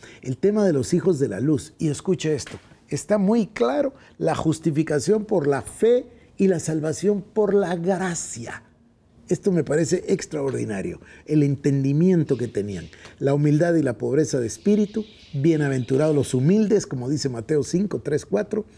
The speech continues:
responder humildemente al arrogante, como dice Mateo cinco también, verso cuarenta, la caridad, el amor y la necesidad de compartir,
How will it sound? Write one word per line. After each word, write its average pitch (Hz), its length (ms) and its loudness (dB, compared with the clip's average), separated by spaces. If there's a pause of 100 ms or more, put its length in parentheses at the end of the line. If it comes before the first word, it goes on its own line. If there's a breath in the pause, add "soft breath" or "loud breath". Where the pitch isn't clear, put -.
(380 loud breath)
responder 147 580 2
humildemente 156 800 4
al 131 80 -2
arrogante, 127 560 -2
como 117 200 -2
dice 131 200 0
Mateo 120 400 -2
cinco 170 420 0
también, 131 380 -2
verso 135 240 -4
cuarenta, 196 500 -4 (340 loud breath)
la 143 220 -2
caridad, 165 720 -2
el 139 200 0
amor 160 480 -4
y 185 120 -2
la 185 160 2
necesidad 160 600 0
de 143 120 -2
compartir, 107 680 -6